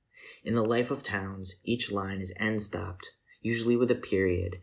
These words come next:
several times with a question mark, disrupting sentences entirely, interrupting our desire to see a sentence as something whole. They taught me that poems, lyrics, are places one can go to, towns, what Paul Celan might call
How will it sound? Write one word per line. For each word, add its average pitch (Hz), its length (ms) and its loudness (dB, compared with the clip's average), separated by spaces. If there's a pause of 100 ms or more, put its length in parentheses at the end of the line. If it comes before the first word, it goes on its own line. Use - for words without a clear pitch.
several 107 360 2
times 101 360 -4
with 101 100 -2
a 101 40 -2
question 101 480 -4
mark, 92 320 -8 (280)
disrupting 107 520 0
sentences 92 540 -2
entirely, 92 760 -2 (280)
interrupting 104 680 0
our 95 140 -4
desire 98 480 -2
to 95 160 -4
see 120 260 4
a 104 60 4
sentence - 480 -4
as - 200 -4
something 92 320 -4
whole. 92 480 -2 (600)
They 104 120 2
taught 98 260 -6
me 107 100 0
that 92 200 -2
poems, 92 640 -4 (260)
lyrics, 98 560 0 (160)
are 80 80 -4
places - 760 -2
one 104 200 0
can 98 160 -4
go 104 200 4
to, - 280 -6 (400)
towns, - 600 -6 (160)
what 107 180 0
Paul 113 240 -2
Celan 107 440 0
might 95 200 -6
call 95 440 -8